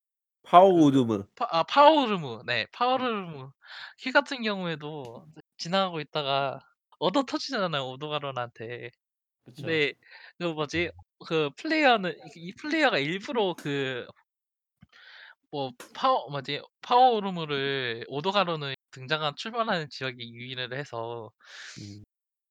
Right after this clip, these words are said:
Speaker 2: 지나가던 오도가론이 그거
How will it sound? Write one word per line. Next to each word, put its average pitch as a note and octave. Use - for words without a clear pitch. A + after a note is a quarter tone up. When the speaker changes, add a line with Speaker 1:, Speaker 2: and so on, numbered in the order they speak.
Speaker 2:
지나가던 F#3+
오도가론이 C#3
그거 B2